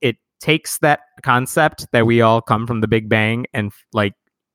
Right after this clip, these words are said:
not just in a metaphorical sense either, but the pictures are beautiful. It teaches the fundamentals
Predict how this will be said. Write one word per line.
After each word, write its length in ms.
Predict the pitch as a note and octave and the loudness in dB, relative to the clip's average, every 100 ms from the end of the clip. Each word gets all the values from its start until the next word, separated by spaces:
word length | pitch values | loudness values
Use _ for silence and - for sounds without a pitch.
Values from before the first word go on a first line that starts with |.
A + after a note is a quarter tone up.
| _ _ | _ _
not 240 | - F#3 E3 | -4 -2 0
just 240 | D#3 - | -2 0
in 80 | A#2+ | 0
a 40 | |
metaphorical 600 | A2 G#2+ G#2 - A3 A2+ | 0 0 2 2 2 0
sense 320 | G2+ A2 G#2+ - | 0 -2 -2 0
either, 320 | G3 A#2 G2+ - - _ _ _ | 2 2 0 -8 -20 _ _ _
but 100 | D#3 | -2
the 60 | D3 | 0
pictures 400 | - - E3 C3+ | 0 0 0 2
are 60 | B2 | 2
beautiful. 500 | A2+ A2+ - G#2+ - | 4 4 2 2 2
It 100 | B2+ | -4
teaches 400 | - C#3+ D3 A#2+ | 0 -2 0 -2
the 80 | B2 | -2
fundamentals 1120 | - B2+ B2 A#2+ A2+ A2 A#2+ A2 A2 G#2 - | -2 -2 0 -2 -2 -2 0 2 2 0 -8